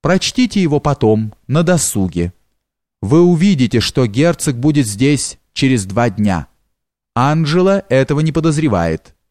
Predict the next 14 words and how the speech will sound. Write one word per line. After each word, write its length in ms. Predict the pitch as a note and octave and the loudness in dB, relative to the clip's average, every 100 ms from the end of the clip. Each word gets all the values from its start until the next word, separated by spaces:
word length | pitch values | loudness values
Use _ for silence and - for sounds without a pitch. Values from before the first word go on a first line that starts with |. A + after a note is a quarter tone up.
| _ _ _ - | _ _ _ -4
Напротив, 760 | G2+ G2+ A#2 F3+ - - - _ _ _ _ _ _ - | -2 0 0 0 -2 -8 -12 _ _ _ _ _ _ -2
он 180 | C#3 | -2
сегодня 460 | C3+ C3+ D3 D3 C#3+ | 0 0 0 0 -2
получил 440 | C#3 C#3 - D3 | 0 0 0 -2
письма 680 | - C#3+ D3+ - D3 C#3+ C3+ - | -2 -4 -4 -2 -2 0 -2 -4
другого 460 | B2 C#3 F3 D#3 | -2 2 2 2
содержания, 920 | G#2+ A2+ F#2 F#2+ G2 F#2 F#2 F#2+ F#2 F#2 _ _ _ _ _ - | 0 -2 -2 -2 -2 -2 0 0 -2 -6 _ _ _ _ _ -2
не 140 | E3+ | -2
то 160 | G#3+ C4 | 0 0
с 100 | - | 0
известием 720 | A2+ G#2 C3 - - B2 A#2 | -2 0 0 0 -2 0 0
о 60 | A2+ | -2
смерти 520 | - G#2 G#2+ G#2 C3 | -2 0 0 -2 -4
герцога, 720 | B2+ D3 - E3+ D#3 F3 | -2 -2 -2 -4 0 -2